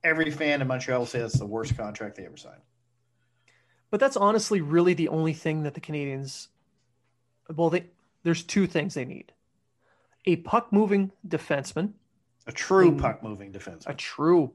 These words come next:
Speaker 2: puck-moving defenseman. And a star forward, preferably a center.
Speaker 1: Caulfield could end up being a star forward.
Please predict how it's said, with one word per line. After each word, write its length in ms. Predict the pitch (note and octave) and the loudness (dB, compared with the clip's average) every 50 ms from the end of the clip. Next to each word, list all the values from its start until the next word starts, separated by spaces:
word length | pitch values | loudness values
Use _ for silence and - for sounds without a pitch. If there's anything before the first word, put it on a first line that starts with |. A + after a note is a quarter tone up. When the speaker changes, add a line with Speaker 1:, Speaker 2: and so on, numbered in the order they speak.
| - | -10
Speaker 2:
puck-moving 460 | - C3 B2 - - - - - - C#3+ | -12 -12 -12 -8 -8 -8 -8 -8 -10 -12
defenseman. 540 | - - - - - - - - E3+ F#3+ - _ _ _ _ _ _ _ _ _ _ _ _ _ _ | -12 -12 -10 -10 -10 -10 -8 -6 -6 -8 -8 _ _ _ _ _ _ _ _ _ _ _ _ _ _
And 480 | F#3 F3+ F3 F3 F3 F3 F3 F3 E3 - - _ _ _ _ _ _ _ _ _ _ _ _ - | 2 4 6 6 6 6 4 2 -2 -4 -14 _ _ _ _ _ _ _ _ _ _ _ _ -12
a 40 | - | -8
star 760 | - - - - - - F3 D#3+ D#3+ D#3+ D#3+ E3+ E3 E3 E3 - _ _ _ | -8 -8 -8 -8 0 2 4 6 6 6 6 4 2 0 -4 -12 _ _ _
forward, 560 | _ - - - D#3+ D3+ C#3 A#2+ A#2+ - - - _ _ _ _ _ _ _ _ _ _ _ _ _ _ _ | _ -20 -2 2 2 2 2 0 -4 -6 -10 -12 _ _ _ _ _ _ _ _ _ _ _ _ _ _ _
preferably 540 | - - F#3+ A3 - - G3 E3 E3+ - D3+ | -2 0 0 0 2 2 0 2 0 -2 -4
a 40 | - | -4
center. 400 | - - D#3+ C#3+ C3 - - - _ _ _ _ _ _ _ _ _ _ _ _ _ _ _ - _ _ _ - | -4 -4 -4 -4 -4 -6 -12 -18 _ _ _ _ _ _ _ _ _ _ _ _ _ _ _ -20 _ _ _ -20
Speaker 1:
Caulfield 500 | - - E3 G3+ - - B3+ A#3+ G#3+ - | -6 -4 -4 -4 -2 -4 -4 -4 -2 2
could 180 | - D3+ D#3 | 2 2 2
end 140 | D#3+ C#3+ C3 | 2 0 -2
up 100 | A#2 A2 | -6 -6
being 200 | A#2 A2 A2 G#2+ | -8 -8 -8 -8
a 80 | G#2 F#2+ | -10 -10
star 240 | - - G2 E2+ | -12 -12 -14 -14
forward. 420 | - - - F2+ F2 E2 D#2 - | -14 -16 -18 -18 -18 -18 -20 -20